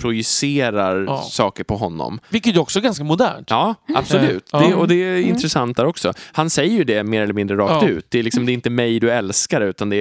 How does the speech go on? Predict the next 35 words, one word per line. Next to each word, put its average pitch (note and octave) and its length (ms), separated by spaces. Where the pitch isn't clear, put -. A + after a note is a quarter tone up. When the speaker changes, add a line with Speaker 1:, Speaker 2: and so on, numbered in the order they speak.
Speaker 1:
är, G2+ 240
jag G#2+ 240
blir G#2+ 140
en G#2 140
bild A2+ 460
av F#2 80
någonting F#2 640
Speaker 2:
Mm. D3 180
Speaker 1:
som A2 180
du F2 180
är, - 220
strävar B2 480
efter. - 420
Speaker 2:
Mm. B2+ 300
Speaker 3:
Mm. F#3+ 280
Speaker 1:
Ehm, G2+ 640
ja. A#2+ 280
Ja, C3+ 80
det F3 220
är - 80
många F#3+ 500
gånger G3+ 220
när D3 80
vi C#3+ 180
går C#3+ 160
in F#3 200
i - 20
de D3 140
här, A#2 380
liksom, A#2+ 420
temaämnena, C#3 720
så C#3 80
hittar D3+ 420
vi G3+ 80
ju, C#3+ 300